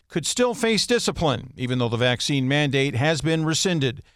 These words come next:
D O D's top personnel official told Congress yesterday the military services are reviewing each case, partly because some of the troops involved may have committed other misconduct. Department statistics show eighty-four hundred military members were discharged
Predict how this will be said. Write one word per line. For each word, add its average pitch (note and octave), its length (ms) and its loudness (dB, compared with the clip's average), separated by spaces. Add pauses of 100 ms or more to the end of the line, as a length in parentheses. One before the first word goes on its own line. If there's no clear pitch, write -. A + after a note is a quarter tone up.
(200)
D C#3 160 0
O B2+ 120 0
D's B2+ 360 -2
top C#3+ 320 0
personnel D3+ 500 2
official C#3+ 420 0
told F3 340 0
Congress D3 480 0
yesterday C#3+ 580 0 (220)
the F3+ 80 -2
military E3+ 560 2
services E3 680 0
are D#3+ 220 2
reviewing D3+ 640 0
each B2 260 -2
case, B2+ 380 0
partly C3+ 400 0
because A#2+ 420 -2
some G#3 200 0
of F3 40 0
the C#3+ 80 0
troops B2+ 380 -2
involved B2+ 540 0 (180)
may F3 160 2
have C#3+ 160 0
committed C#3 380 0
other C#3 240 0
misconduct. B2+ 800 0 (120)
Department A#2 480 0
statistics - 680 -4
show B2 400 0
eighty-four D#3 600 0
hundred D3 360 0
military C3+ 480 0
members C3 400 0
were A#2 140 -2
discharged D3+ 840 0